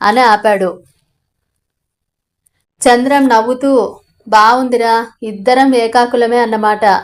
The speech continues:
అన్నాడు. "అప్పుడే చిన్నగా చిరుజల్లు పడుతోంది." సత్యం విసుక్కుంటూ, "అప్పుడే వర్షం మొదలైంది, ఛా!" అన్నాడు. చంద్రం లేచి గొడుగు పట్టుకుని,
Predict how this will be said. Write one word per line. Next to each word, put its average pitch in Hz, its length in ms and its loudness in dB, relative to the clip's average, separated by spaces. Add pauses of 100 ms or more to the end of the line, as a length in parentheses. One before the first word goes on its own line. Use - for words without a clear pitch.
(140)
అన్నాడు. 202 560 -4 (640)
"అప్పుడే 262 360 0 (140)
చిన్నగా 247 360 0
చిరుజల్లు 254 540 -2
పడుతోంది." 214 800 -2 (460)
సత్యం 254 440 0
విసుక్కుంటూ, 240 840 -2 (260)
"అప్పుడే 262 480 0
వర్షం 240 380 0
మొదలైంది, 214 800 -4
ఛా!" 254 360 0 (240)
అన్నాడు. 196 520 -2 (720)
చంద్రం 254 420 2
లేచి 240 440 -2
గొడుగు 220 340 0
పట్టుకుని, 214 680 -4